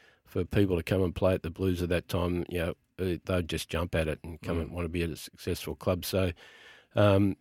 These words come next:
Speaker 1: yeah, it was a pretty gut-wrenching time, and, um, I, I must admit it took me a while to say yes.
Speaker 2: And you started a relationship with Mick Malthouse at, uh, Footscray, the Western Bulldogs, which was to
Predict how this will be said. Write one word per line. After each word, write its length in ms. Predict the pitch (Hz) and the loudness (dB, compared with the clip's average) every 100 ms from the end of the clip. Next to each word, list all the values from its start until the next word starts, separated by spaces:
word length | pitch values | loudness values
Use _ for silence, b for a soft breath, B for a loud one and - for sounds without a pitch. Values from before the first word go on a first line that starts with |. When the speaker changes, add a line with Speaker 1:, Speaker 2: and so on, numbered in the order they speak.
| _ 101 | _ 4
Speaker 1:
yeah, 180 | 107 95 - _ 104 | 4 4 -4 _ -2
it 120 | - | 0
was 260 | 95 92 101 | 0 2 2
a 180 | 95 - | 2 0
pretty 220 | - 110 | 0 2
gut-wrenching 680 | 90 98 - 98 98 95 90 | 6 4 6 2 2 2 2
time, 400 | - 104 101 98 | 4 6 6 6
and, 300 | 92 90 90 | 4 2 2
um, 420 | 90 90 87 85 - - | 2 2 0 -4 -10 -10
I, 180 | 90 - | -6 -2
I 40 | |
must 280 | 92 92 - | 0 0 0
admit 200 | 90 90 | -2 0
it 120 | 82 - - | 0 -4 -10
took 180 | - | -6
me 100 | 95 | -2
a 40 | 90 | 2
while 200 | 92 90 | 2 0
to 100 | 90 | -2
say 220 | 101 87 | -2 -2
yes. 400 | 87 90 85 - _ _ _ _ _ _ B B B B 147 | 0 0 -2 -6 _ _ _ _ _ _ B B B B 4
Speaker 2:
And 200 | 135 117 | 6 6
you 100 | 113 | 4
started 440 | - 151 139 107 | 6 6 6 4
a 60 | 98 | 4
relationship 720 | 98 110 120 110 - 82 80 | 6 6 4 2 0 -2 -2
with 140 | 87 | 0
Mick 200 | 104 101 | 2 2
Malthouse 600 | 101 120 139 92 76 - | 4 4 4 0 0 -2
at, 120 | 85 85 - - | -6 -6 -12 -4
uh, 280 | 85 80 80 | -2 -2 -4
Footscray, 580 | - 113 - 110 113 | -2 -2 2 2 2
the 80 | 98 | 2
Western 360 | 95 95 101 85 | 2 2 0 0
Bulldogs, 600 | 95 90 87 110 131 110 | 0 2 2 0 -2 -4
which 240 | 104 - | -4 -2
was 320 | 104 92 - - | -2 -2 -4 -6
to 320 | - 95 87 | 0 0 0